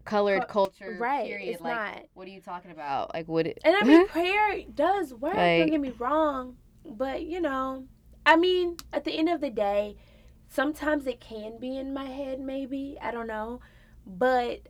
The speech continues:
Speaker 2: I just try to listen to what she says and just, you know, just take a day, one day at a time. But it definitely is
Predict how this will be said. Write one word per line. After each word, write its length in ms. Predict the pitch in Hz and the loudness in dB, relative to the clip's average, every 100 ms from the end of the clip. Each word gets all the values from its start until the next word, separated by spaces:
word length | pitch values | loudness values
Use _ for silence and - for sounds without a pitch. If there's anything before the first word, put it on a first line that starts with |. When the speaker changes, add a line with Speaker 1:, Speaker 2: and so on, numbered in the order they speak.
| - | -4
Speaker 2:
I 100 | 233 | -2
just 320 | 233 254 - | -2 -6 -8
try 280 | - 220 214 | -6 -4 -4
to 160 | - | -6
listen 380 | 220 214 214 220 | -10 -10 -12 -16
to 120 | 214 214 | -12 -10
what 200 | 208 196 | -10 -10
she 180 | - | -14
says 500 | 208 - 202 196 190 | -14 -12 -10 -8 -10
and 140 | - 196 | -14 -14
just, 200 | 196 - - - - - - - _ | -16 -18 -20 -20 -20 -20 -20 -20 _
you 160 | 226 226 | -10 -8
know, 280 | 208 190 190 | -8 -8 -10
just 160 | 185 190 | -12 -12
take 180 | 208 208 | -12 -10
a 40 | |
day, 380 | 196 190 185 - | -6 -4 -4 -10
one 200 | 196 196 | -10 -8
day 120 | 196 190 | -8 -8
at 60 | |
a 60 | 190 | -10
time. 400 | - 190 185 180 | -12 -12 -12 -6
But 240 | 202 262 | 0 0
it 240 | 233 240 180 | 0 -4 -4
definitely 520 | 220 240 277 262 240 | -2 -2 -4 -4 -4
is 120 | 202 | -6